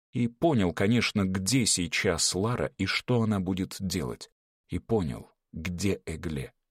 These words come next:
Она пытается исправить то, что натворила, но Лара не сентиментальна, и жизнь другой ведьмы для неё ничего не стоит. Тогда Мартин бросился во дворец и прибыл как раз вовремя,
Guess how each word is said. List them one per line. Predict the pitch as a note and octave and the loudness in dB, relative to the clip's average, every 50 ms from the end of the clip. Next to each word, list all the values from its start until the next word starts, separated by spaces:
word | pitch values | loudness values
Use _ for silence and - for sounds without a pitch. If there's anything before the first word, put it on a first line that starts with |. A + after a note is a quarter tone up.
| _ _ _ _ _ _ _ _ | _ _ _ _ _ _ _ _
Она | - - F#2 F#2+ | -2 0 2 2
пытается | F#2+ G#2 F#2+ - G2+ F#2+ F#2 - - - F#2+ F#2+ | 2 2 2 2 2 2 2 0 0 2 2 2
исправить | F#2 - - - - - A#2 G2 D#2 C#2 C2+ - - - | 2 0 -2 0 0 0 0 0 -2 -4 -4 -4 -6 -4
то, | - F#2 | 0 0
что | E2 - - - F2 | 0 0 0 -2 0
натворила, | E2+ D#2 - F#2 F#2+ F#2 G2 F#2+ D#2+ C#2 B1+ - _ _ _ _ _ _ _ _ - | 0 0 2 2 2 2 2 2 0 -2 -4 -6 _ _ _ _ _ _ _ _ -2
но | - A#2+ A#2+ A#2+ A#2 A2 | 0 2 4 4 4 4
Лара | A2 A2+ A2+ A#2 A2+ A2 | 4 4 4 4 2 2
не | G#2+ A2 A2+ A2+ A2 | 4 4 4 4 4
сентиментальна, | - - - G#2+ G2+ F#2+ - G#2 G#2 G#2+ G#2 G#2 G2+ - A#2+ A2+ G2 D#2+ D2+ C#2 B1+ - - _ _ _ _ _ _ _ _ | 2 2 2 2 0 0 0 0 2 2 2 0 0 -2 -2 -2 0 -2 -2 -4 -4 -6 -10 _ _ _ _ _ _ _ _
и | - G2+ G2 | -2 0 0
жизнь | F#2 F2+ - A2+ B2 A2+ F#2 G2 F#2 E2 E2+ | 2 2 4 4 4 4 4 2 2 2 0
другой | E2 E2+ F#2+ F#2+ G2+ G2 G2 G#2+ G#2 F#2+ | 0 0 2 2 2 2 2 2 2 2
ведьмы | F#2 F2 G#2+ C3 A#2+ F#2+ F2+ F2+ E2+ | 2 2 0 0 0 2 0 0 0
для | E2+ F2+ G2 G2+ G2 | 2 2 2 4 4
неё | F#2+ G2 F#2 F#2+ F#2 A2 G#2+ G#2 | 4 4 2 2 2 2 2 2
ничего | F#2 F2 G2+ C3 C#3 C3+ - - - A2 F#2+ E2 E2 D#2 | 2 2 2 0 0 0 -2 -2 0 -2 -2 -2 -2 -2
не | C#2 C2 C2 | -2 -2 -2
стоит. | - - - - - C2 A#1 - - _ - - _ _ _ _ _ _ _ _ _ _ _ _ _ _ _ _ _ - | 0 -2 -2 -2 -6 -8 -8 -10 -18 _ -20 -20 _ _ _ _ _ _ _ _ _ _ _ _ _ _ _ _ _ -2
Тогда | - F2+ E2 F2+ F#2+ F#2 | 0 0 2 4 4 4
Мартин | G2+ A#2+ B2 - - - F#2 D2 - - - - - - - - | 4 4 2 2 0 0 0 0 -2 -6 -14 -16 -18 -20 -16 -8
бросился | - F#2+ F2+ A2 B2+ C3 A#2 - B2 A2+ A2+ G#2 - - A2 | -4 2 4 4 4 4 4 4 2 2 2 2 2 2 2
во | G2+ G#2 | 2 2
дворец | G2 G2 G2+ G#2+ A2+ C#3 C3+ B2 - - | 0 2 2 2 2 2 0 2 2 0
и | G#2+ F#2+ | 0 0
прибыл | - - B2+ B2+ A2+ A2+ A2+ G2 | -2 0 0 0 2 2 2 2
как | - A2 G2 - | 2 0 0 2
раз | - G#2+ G2+ F#2 - - | 0 0 2 2 2 0
вовремя, | F#2+ F#2 A2 A#2+ F#2 D#2 D2 C2+ B1+ A#1 - - | 2 2 2 0 0 0 -4 -6 -8 -10 -12 -16